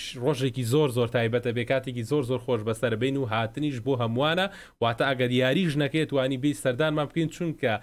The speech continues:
زیاتر لە پەنجا خەڵات بێ، ئازیز و خۆشەویست ئامادە کراوە بۆ هەر کەسێک کە یێتە ئەویە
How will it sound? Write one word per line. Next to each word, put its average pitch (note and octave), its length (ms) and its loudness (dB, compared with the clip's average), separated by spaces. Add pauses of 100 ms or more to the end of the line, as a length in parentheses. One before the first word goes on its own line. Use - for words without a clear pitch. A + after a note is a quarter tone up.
(380)
زیاتر C#3 560 0
لە D#3+ 160 0
پەنجا D3 440 2
خەڵات D#3+ 320 2
بێ، D#3+ 200 0
ئازیز C#3 360 -2
و C3 80 -8
خۆشەویست C#3 600 -2
ئامادە B2+ 520 0
کراوە F3+ 380 2
بۆ D3+ 200 0
هەر E3+ 180 0
کەسێک C#3 380 -4
کە C3+ 80 -4
یێتە D3+ 280 0
ئەویە D#3+ 340 0